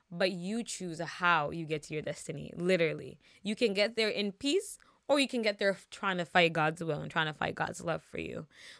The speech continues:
But what I realized is that when I, instead of thinking that I know it, in that moment where I even think that I know it,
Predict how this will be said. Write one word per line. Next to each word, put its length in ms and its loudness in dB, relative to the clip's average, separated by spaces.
But 100 4
what 200 2
I 100 2
realized 560 -2
is 60 -14
that 260 -6
when 280 -6
I, 460 -2
instead 460 -4
of 420 0
thinking 520 -2
that 120 2
I 140 2
know 340 0
it, 300 2
in 120 2
that 180 4
moment 360 2
where 120 6
I 60 6
even 360 0
think 160 -4
that 100 -2
I 120 -2
know 260 -4
it, 160 -4